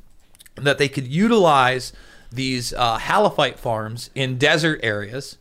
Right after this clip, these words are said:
by just re-irrigating them, and that they could also create not only enough, uh, food,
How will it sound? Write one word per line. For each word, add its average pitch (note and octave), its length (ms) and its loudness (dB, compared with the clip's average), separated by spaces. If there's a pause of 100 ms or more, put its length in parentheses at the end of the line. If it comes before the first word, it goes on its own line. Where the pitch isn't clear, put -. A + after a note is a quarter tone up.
by A#2 160 2
just B2 180 -6
re-irrigating B2+ 840 0
them, A#2+ 240 -8 (400)
and D#3+ 640 0
that C3 180 -2
they D3 100 -2
could - 140 -2
also F3 480 0
create C3 580 -4
not C#3+ 160 -2
only D#3+ 160 -4
enough, C#3 300 -4 (420)
uh, A#2+ 220 0
food, C3 580 0